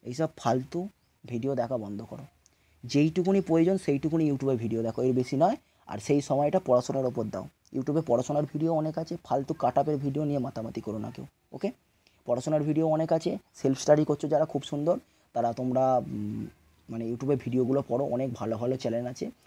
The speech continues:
আমিও কালকে থেকে তোমাদেরকে টপিক ওয়াইজ ক্লাস দেবো, শুধু টেস্ট দেবো আমি। আমি, তোমরা যেহেতু প্রিলি পাস করে এসেছো, তোমাদের সঙ্গে আমার ডেসক্রিপটিভ পড়িয়ে কোনো রকম এখন মানে তোমাদেরকে তৈরি করার মতন সময় নেই।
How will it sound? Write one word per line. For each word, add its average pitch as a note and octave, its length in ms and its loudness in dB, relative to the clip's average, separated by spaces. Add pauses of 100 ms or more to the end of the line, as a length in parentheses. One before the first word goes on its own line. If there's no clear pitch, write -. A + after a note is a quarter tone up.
(200)
আমিও A2+ 300 -6
কালকে A#2 300 -2
থেকে A#2+ 160 -4
তোমাদেরকে B2 360 -4
টপিক C3+ 420 -4
ওয়াইজ C3 280 0
ক্লাস C3 280 2
দেবো, D3+ 220 -2 (300)
শুধু A3 160 2
টেস্ট F#3+ 340 6
দেবো A#2+ 160 -4
আমি। A#2+ 160 -12 (460)
আমি, C#3+ 240 0
তোমরা D#3+ 320 4
যেহেতু F#3 260 2
প্রিলি E3+ 280 0
পাস F#3 240 0
করে G3 140 0
এসেছো, G3 240 -2
তোমাদের E3 300 0
সঙ্গে F3 300 -2
আমার E3+ 240 2 (460)
ডেসক্রিপটিভ D#3 540 0
পড়িয়ে E3+ 320 4
কোনো E3 280 0
রকম F3 340 0 (120)
এখন D3+ 320 0
মানে C3+ 200 2
তোমাদেরকে D3+ 360 4
তৈরি D#3 280 6
করার D#3 260 8
মতন D#3+ 200 2 (360)
সময় D#3+ 420 8
নেই। G2 140 -8